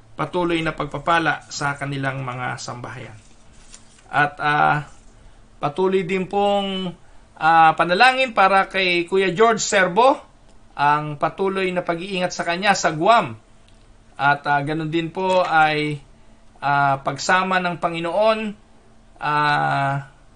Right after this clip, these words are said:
kay Ate Febay Santos na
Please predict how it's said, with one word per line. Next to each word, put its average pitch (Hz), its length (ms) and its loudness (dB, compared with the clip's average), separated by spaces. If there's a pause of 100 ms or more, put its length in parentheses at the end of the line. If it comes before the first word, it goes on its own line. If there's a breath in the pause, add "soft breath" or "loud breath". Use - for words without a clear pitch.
(100)
kay 160 160 -6
Ate 165 320 -2
Febay 185 400 2
Santos 240 720 2 (440 soft breath)
na 156 180 0